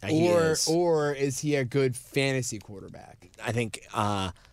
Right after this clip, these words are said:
Speaker 2: Like, he's, he's mobile and he can get you those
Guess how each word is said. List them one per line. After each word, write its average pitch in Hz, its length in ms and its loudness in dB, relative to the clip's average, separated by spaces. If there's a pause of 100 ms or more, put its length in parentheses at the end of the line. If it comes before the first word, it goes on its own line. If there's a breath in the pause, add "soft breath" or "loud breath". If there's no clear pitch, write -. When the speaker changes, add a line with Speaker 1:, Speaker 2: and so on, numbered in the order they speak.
(100)
Speaker 2:
Like, 156 140 0
he's, 190 360 0
he's 196 240 0
mobile 175 600 4
and 147 80 2
he 151 80 2
can 156 160 2
get 156 240 0
you 143 160 2
those 135 340 2